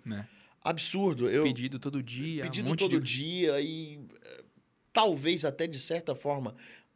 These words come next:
Speaker 2: porque tem muito golpista, chantagem emocional, eu não sei dizer, não tô aqui pra julgar, mas, enfim,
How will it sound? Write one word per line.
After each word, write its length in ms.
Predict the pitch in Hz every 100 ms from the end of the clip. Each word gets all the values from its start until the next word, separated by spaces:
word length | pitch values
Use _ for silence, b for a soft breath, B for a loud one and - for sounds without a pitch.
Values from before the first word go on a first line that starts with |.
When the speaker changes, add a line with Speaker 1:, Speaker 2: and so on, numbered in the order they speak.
| _
Speaker 2:
porque 240 | 147 139 160
tem 120 | 147
muito 240 | 147 160
golpista, 480 | 131 120 120 113 110
chantagem 520 | - 160 160 156 151
emocional, 720 | 143 139 - 117 120 135 147 139
eu 80 | 131
não 120 | 156
sei 300 | 156 - 160
dizer, 420 | 131 120 120 151 - b b b b
não 120 | 110
tô 160 | 117 147
aqui 180 | - 131
pra 160 | 127
julgar, 540 | 117 113 104 110 123 143 b b b b -
mas, 800 | 120 120 120 123 120 117 - - _ _ _ _ _ _ _ _ -
enfim, 440 | 151 - 139 107